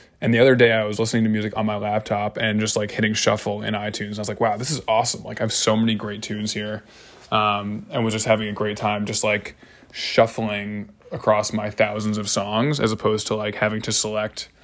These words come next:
a Spotify playlist or, like, a daily mix and then getting locked into, like, one sound for, like, three hours. Um, so I had this, like, revelation with iTunes,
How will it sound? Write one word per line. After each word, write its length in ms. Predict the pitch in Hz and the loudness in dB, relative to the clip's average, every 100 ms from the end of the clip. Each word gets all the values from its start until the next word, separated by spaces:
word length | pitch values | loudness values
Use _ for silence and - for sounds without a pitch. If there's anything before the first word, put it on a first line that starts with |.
| - - _ - | -20 -20 _ -8
a 60 | |
Spotify 440 | - 110 107 107 107 | 4 6 6 4 0
playlist 760 | - 107 110 107 107 - - | 2 2 2 0 -2 -4 -4
or, 220 | 117 101 | -6 -6
like, 340 | 101 101 101 - | -6 -6 -6 -6
a 60 | - | 0
daily 320 | 110 107 107 | 2 2 2
mix 580 | 107 107 107 - - - | 0 -2 -2 -2 -2 -4
and 140 | - | 0
then 140 | 107 107 | 0 0
getting 240 | 104 107 | -2 -2
locked 340 | 107 107 107 107 | 0 0 0 -2
into, 240 | 107 107 | -2 -4
like, 160 | 104 101 | -4 -4
one 320 | 107 104 107 | -4 -2 -2
sound 560 | - 104 104 113 131 | -2 -2 0 0 -2
for, 220 | - - 104 | -6 -6 -4
like, 160 | 107 | -4
three 200 | - 110 | -4 -2
hours. 380 | 110 127 151 - _ - - - _ - | 2 2 0 -4 _ -20 -20 -20 _ 2
Um, 480 | 104 104 104 104 - - | 4 4 0 -4 -8 -12
so 140 | - 127 | 4 4
I 20 | |
had 60 | |
this, 120 | 131 120 | 6 2
like, 120 | 113 - - - - - - | -2 -8 -20 -20 -20 -20 2
revelation 600 | 160 131 113 120 117 113 | 4 6 4 0 2 0
with 120 | 104 | 2
iTunes, 840 | 117 110 - 104 101 104 104 - | 4 2 2 -4 -4 -4 -4 -4